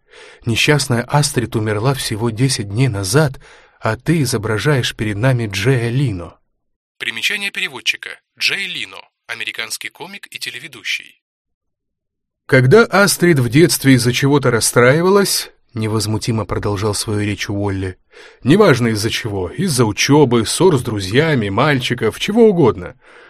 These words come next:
мама всегда утешала ее сэндвичем с яичным салатом. Рецепт прост. Нужно мелко порезать яйца, добавить майонез, сельдерей,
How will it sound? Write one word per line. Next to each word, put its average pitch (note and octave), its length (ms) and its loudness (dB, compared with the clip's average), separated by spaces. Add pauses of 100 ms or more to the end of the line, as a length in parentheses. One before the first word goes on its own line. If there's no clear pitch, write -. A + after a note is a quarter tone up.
(260)
мама G#3 500 4
всегда C3 540 0
утешала D3 580 2
ее C#3 240 4
сэндвичем A#2 720 0
с - 80 -10
яичным A2 540 -2
салатом. G#2+ 680 -2 (640)
Рецепт B2+ 460 2
прост. - 640 2 (240)
Нужно D#3 340 4
мелко D#3+ 360 4
порезать B2+ 420 2
яйца, C3+ 440 2
добавить C3 460 0
майонез, G#2+ 480 -2
сельдерей, C3+ 760 -2